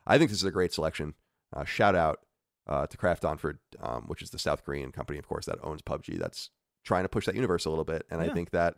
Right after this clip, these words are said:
Speaker 1: they have to push or die because pub G is just no longer the, the name anymore.
Speaker 2: Yeah, it's not.
Speaker 1: All right, boys. My first selection, and I'm going in order of,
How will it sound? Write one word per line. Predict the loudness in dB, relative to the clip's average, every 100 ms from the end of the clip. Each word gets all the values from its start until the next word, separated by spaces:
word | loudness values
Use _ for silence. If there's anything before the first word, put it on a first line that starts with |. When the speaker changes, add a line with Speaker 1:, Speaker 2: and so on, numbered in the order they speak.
| _
Speaker 1:
they | 4 6
have | 8 6 6
to | 2
push | 2 0 2 4 4
or | 2
die | 6 8 8
because | 4 0 2
pub | 2 4
G | 4 2
is | 0
just | -4
no | -2 0
longer | 0 -2 -2 -6 -12 _ _ _ _ _ _ _ _
the, | -8 -8 -8 -12 -8
the |
name | -2 0 0 -4
anymore. | -8 -8 -12 -14 -8
Speaker 2:
Yeah, | -6 -4
it's | -8 -8
not. | -6 -8 -10 -20 _ _ _ _ -8
Speaker 1:
All |
right, | -8
boys. | -8 -8 -8 -10 -16 _ _ _ _ _ _ 0
My | 4 4
first | 4 2 4
selection, | 6 6 6 2 -4 -6 -12 _ _ _ _ _ _ _ _ _ _ _ _
and | 4
I'm | 6 10
going | 8 8
in | 4
order | 2 2 0
of, | -2